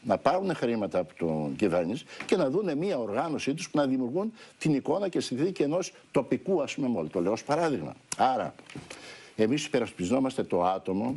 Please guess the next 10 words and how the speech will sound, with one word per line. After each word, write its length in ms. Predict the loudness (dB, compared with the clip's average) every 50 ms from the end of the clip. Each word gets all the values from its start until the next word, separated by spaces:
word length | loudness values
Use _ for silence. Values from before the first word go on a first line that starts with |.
| -6 -12 -4
και 140 | -2 -2
την 160 | 0 0 0 0
ατομική 460 | 0 0 0 0 0 0 0 0 0
ευθύνη 640 | 0 0 0 -2 0 0 2 2 0 0 -2 -4 -8 -14 -20 -20 -20 -20 -20 _ _ _ _ _ _ _ _ _ _ _ _ _ -2
μέσα 460 | 0 2 2 2 2 0 -2 -4 -4
στα 180 | -2 -2 -2
πλαίσια 520 | -2 0 2 2 2 2 0 0 -2 -2 0
μιας 240 | 0 0 -2 -2 -2
συλλογικότερης 840 | 0 0 0 0 0 -2 0 0 0 0 0 0 0 -2 0 -2
ευθύνης. 600 | -4 -4 -2 -2 -2 0 0 -2 -4 -6 -8 -12